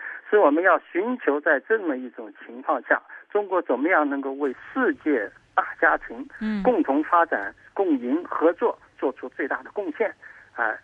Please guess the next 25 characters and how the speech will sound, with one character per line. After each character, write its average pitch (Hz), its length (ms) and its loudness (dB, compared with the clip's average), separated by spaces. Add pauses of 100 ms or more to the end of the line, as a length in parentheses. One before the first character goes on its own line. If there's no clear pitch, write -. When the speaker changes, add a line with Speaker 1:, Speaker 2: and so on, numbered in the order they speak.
Speaker 1:
而 175 100 4
且 208 180 0
这 220 100 2
个 208 80 0
亚 147 180 2
投 190 160 -2
行 170 180 -2
不 - 140 -8
是 - 140 -10
中 196 180 -6
国 139 100 -4
的， 110 160 -10 (240)
它 139 220 -2
是 135 60 -16
个 120 80 -8
多 196 240 2
边 214 280 0
机 311 120 0
构， 185 180 2 (220)
啊， 247 180 0
Speaker 2:
嗯。 202 140 -4
Speaker 1:
是 - 60 -8
中 202 200 -4
国 151 140 -2
是 135 120 -6